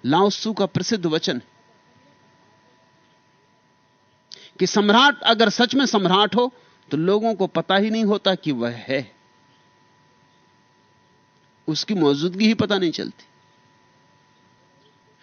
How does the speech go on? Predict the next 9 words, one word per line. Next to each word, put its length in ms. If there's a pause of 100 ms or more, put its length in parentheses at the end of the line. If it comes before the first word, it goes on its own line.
(240)
फिर 140
कुछ 200
कम 260
हो 320 (1900)
थोड़ा 220
एक 260
कोटि 280
नीचे 300
हो, 220